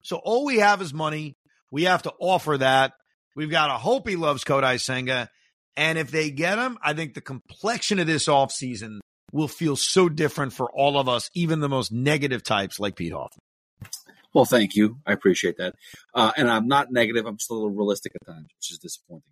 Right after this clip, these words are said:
Speaker 2: But that being said, um, talk about realistic here. What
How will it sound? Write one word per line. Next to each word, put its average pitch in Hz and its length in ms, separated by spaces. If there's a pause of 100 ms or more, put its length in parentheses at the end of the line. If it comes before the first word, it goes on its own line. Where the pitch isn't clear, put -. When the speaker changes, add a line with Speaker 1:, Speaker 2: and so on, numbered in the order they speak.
Speaker 2:
But 156 160
that 156 180
being 117 180
said, 87 200 (520)
um, 120 580
talk 143 200
about 139 260
realistic 127 640
here. 78 200 (1000)
What 127 460